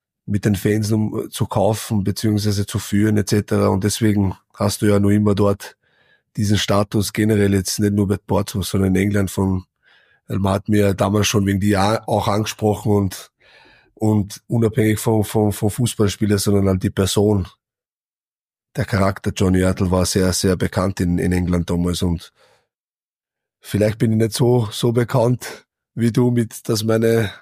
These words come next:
mein Name irgendwo eingraviert ist in irgendeinem Ziegel oder so, aber ja,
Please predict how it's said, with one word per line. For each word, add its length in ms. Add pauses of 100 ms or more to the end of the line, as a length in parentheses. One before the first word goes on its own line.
(480)
mein 160
Name 260
irgendwo 280
eingraviert 580
ist 200
in 100
irgendeinem 440
Ziegel 420
oder 220
so, 260
aber 340 (1000)
ja, 360